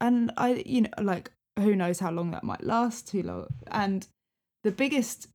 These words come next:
problem, I think, in West Ham's camp is that their squad isn't very big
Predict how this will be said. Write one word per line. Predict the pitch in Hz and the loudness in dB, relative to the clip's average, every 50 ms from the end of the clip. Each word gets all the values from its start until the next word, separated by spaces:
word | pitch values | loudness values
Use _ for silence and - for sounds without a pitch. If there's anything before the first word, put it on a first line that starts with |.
| _ - | _ -2
problem, | 220 208 202 202 190 185 180 | 0 0 0 2 0 0 0
I | 180 | 0
think, | 170 196 185 175 208 - | 0 -2 -4 -4 -4 -4
in | 185 180 180 | -4 -2 -2
West | 170 180 175 160 - - | -2 -2 -4 -4 -4 -4
Ham's | 196 185 185 185 190 180 170 - - - _ _ _ _ _ _ - | -4 -2 -2 -2 -2 -2 -4 -8 -14 -20 _ _ _ _ _ _ -4
camp | - 220 175 170 170 - - - - - | 0 2 2 4 2 0 -4 -8 -6 0
is | - 190 185 165 160 - | 2 2 4 2 2 0
that | - 185 - - | -2 -4 -2 0
their | - 202 190 190 190 190 185 185 185 185 185 - _ _ _ _ _ _ _ _ _ - | 2 4 6 8 8 6 6 4 2 -2 -6 -10 _ _ _ _ _ _ _ _ _ -8
squad | - - - - 254 277 294 240 - | -8 -6 0 4 6 6 6 6 4
isn't | - 208 208 196 165 | 2 2 2 0 0
very | 180 185 180 175 175 | 0 0 0 0 0
big | 170 208 202 170 175 170 - - | 0 0 0 0 0 -4 -8 -12